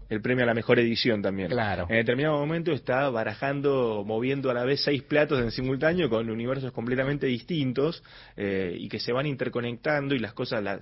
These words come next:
Speaker 1: las conversaciones de uno tienen repercusión en otro y ese tipo de cosas. Bueno, evidentemente, eh, gustó mucho. Ganó también, ganaron sus directores, ganó mejor película, arrasó en lo que,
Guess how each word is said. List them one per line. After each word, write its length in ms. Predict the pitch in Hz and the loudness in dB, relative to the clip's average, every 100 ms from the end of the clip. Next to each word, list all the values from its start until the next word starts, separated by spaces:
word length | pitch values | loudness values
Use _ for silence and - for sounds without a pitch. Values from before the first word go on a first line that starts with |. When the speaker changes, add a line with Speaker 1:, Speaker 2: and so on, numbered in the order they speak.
| - | -10
Speaker 1:
las 160 | 95 - | -14 -8
conversaciones 600 | 113 110 113 107 143 131 | -4 -2 -4 -2 -2 2
de 120 | 131 | 2
uno 300 | 139 165 147 | 2 2 0
tienen 200 | 131 123 | -2 -2
repercusión 480 | 113 120 117 120 139 | -2 -2 -2 -2 -2
en 120 | 143 | -2
otro 240 | 170 165 147 | 0 0 0
y 40 | |
ese 140 | 160 160 | -2 -2
tipo 220 | 165 175 | 0 0
de 80 | 165 | 2
cosas. 380 | 185 185 196 - - - - | 0 0 -4 -4 -20 -20 -6
Bueno, 180 | 117 | -2
evidentemente, 640 | 117 123 131 135 139 135 117 - - - | 2 2 4 2 4 4 2 -4 -20 -8
eh, 300 | - 87 - | -4 -4 -4
gustó 460 | 113 113 104 - 143 | -4 -2 0 6 6
mucho. 480 | 156 160 170 165 - - - - - | 6 2 2 0 -4 -20 -20 -18 0
Ganó 280 | 104 104 135 | 2 4 4
también, 300 | 120 127 110 | 4 4 2
ganaron 280 | 101 120 117 | 0 2 0
sus 160 | 110 | 0
directores, 420 | 107 139 147 190 | 4 4 4 4
ganó 160 | 117 120 | 4 2
mejor 280 | 120 131 123 | -2 -2 0
película, 420 | 131 165 147 127 | 2 4 4 2
arrasó 600 | 95 98 101 - 151 107 | -2 -6 -4 0 2 2
en 100 | 95 | -2
lo 120 | 98 95 | -6 -4
que, 320 | 101 90 85 | -4 -4 -8